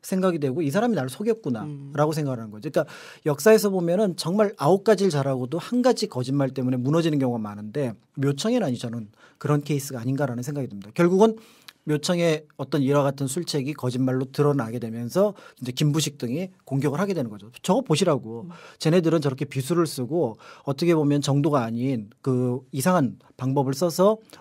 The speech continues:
Speaker 1: 왕을 속이려고 했으니까 저건 말이 안 됩니다. 그러니까 결국 인종이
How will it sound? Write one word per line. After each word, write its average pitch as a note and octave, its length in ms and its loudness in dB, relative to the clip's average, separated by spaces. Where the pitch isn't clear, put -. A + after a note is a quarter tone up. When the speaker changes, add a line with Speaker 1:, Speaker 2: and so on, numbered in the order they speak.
Speaker 1:
왕을 C3+ 460 0
속이려고 F3 400 -4
했으니까 B2 380 -8
저건 F#3 240 -6
말이 B2 180 -6
안 A#2+ 80 -6
됩니다. G#2 260 -10
그러니까 F#3 200 0
결국 C#3+ 300 0
인종이 B2 400 0